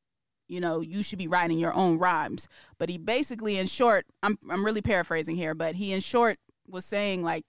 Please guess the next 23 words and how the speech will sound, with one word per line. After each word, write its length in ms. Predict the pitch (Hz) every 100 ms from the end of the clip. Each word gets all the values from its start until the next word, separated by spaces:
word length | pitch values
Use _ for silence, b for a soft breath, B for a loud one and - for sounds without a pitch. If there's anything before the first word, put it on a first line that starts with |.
| -
you're 140 | 185
putting 280 | - 233 214
yourself 340 | 185 208 190
in 80 | 170
a 60 | 160
box 360 | 170 160 -
by 180 | 160 160
doing 380 | 165 170 160 139
that. 260 | 98 85 - _ b b -
And 320 | 180 175 165 - -
a 80 | 175
lot 320 | 170 175 196
of 140 | 208 202
rappers, 520 | 240 240 175 170 185
he 120 | 233
believes, 420 | 202 180 170 165
can 180 | - 190
be 120 | 165
bigger 540 | 156 269 311 240 220 - _
if 100 | -
they 140 | - 185
get 220 | 196 196
songwriters, 840 | - 190 196 180 175 110 - -